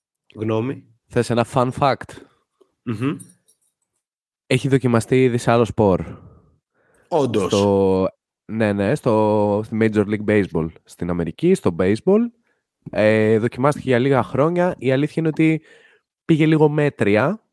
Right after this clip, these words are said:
Speaker 2: Νομίζω τρία χρόνια μετά το απέσυραν εν τέλει.
Speaker 1: Γιατί όμως;
Speaker 2: Ε, ήταν λίγο περίεργο και εγώ ως περίεργο θα το αντιμετώπιζα, ότι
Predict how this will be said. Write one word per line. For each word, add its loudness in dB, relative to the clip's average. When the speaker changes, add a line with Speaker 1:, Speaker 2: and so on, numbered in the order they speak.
Speaker 2:
Νομίζω 0
τρία 0
χρόνια -2
μετά -2
το 0
απέσυραν -2
εν -6
τέλει. -2
Speaker 1:
Γιατί -6
όμως; 0
Speaker 2:
Ε, 0
ήταν 0
λίγο 2
περίεργο 2
και -2
εγώ 0
ως -2
περίεργο -2
θα -10
το -6
αντιμετώπιζα, -4
ότι -2